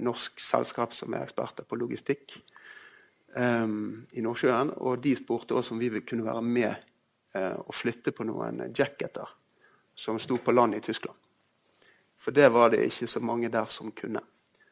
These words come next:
Og disse jacketene, altså det, disse understellene til, eh, offshore vindturbiner, de er ganske store, spesielt når du står ved siden av de. Eh, så disse skulle da flyttes,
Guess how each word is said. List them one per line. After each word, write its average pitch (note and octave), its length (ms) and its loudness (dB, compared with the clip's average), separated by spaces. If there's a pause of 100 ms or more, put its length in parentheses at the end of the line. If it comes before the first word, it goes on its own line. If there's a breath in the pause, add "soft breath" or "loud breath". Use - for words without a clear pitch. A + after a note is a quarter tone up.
(180 soft breath)
Og B2 60 2
disse C3 200 4
jacketene, - 760 4
altså - 160 -8
det, A#2+ 420 4
disse B2 220 2
understellene A#2 760 2
til, - 280 -4
eh, C2 160 -6 (360)
offshore B2 280 -4
vindturbiner, B2 580 -4 (760 soft breath)
de D3+ 100 10
er C3+ 60 12
ganske B2 320 4
store, A2+ 340 -2 (240)
spesielt B2 440 -2
når A2+ 60 -2
du G#2+ 60 -4
står A2+ 180 -4
ved A#2 80 -8
siden A#2 300 -4
av - 100 -8
de. - 60 -12 (1300 loud breath)
Eh, C3 200 2
så A#2+ 100 0
disse C#3 200 4
skulle B2+ 240 2
da B2+ 80 8
flyttes, - 920 0